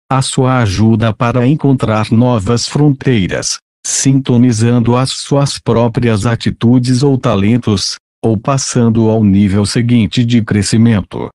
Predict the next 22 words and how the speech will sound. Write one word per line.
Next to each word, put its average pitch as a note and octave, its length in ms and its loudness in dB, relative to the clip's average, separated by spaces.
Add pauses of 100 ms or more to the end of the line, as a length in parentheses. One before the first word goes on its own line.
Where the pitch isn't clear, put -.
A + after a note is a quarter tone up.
(220)
Os B2+ 220 2
índigo A#2+ 440 0
têm C3+ 220 0
capacidades A2+ 1040 -2
inatas A2 600 0
de B2+ 140 0
cura A#2 400 0
que, F2 360 -2 (260)
normalmente, A#2+ 960 2 (260)
estão C#3 460 0
ativas. A#2 680 -2 (280)
No D#3 220 4
entanto, C#3 640 0 (260)
pode B2 360 0
ser D3 280 -2
que - 140 -2
não A#2+ 220 2
saibam G#2 600 0
que B2+ 120 -2
estão C3 540 0
a A2+ 60 0
utilizá-las. G#2+ 1080 -2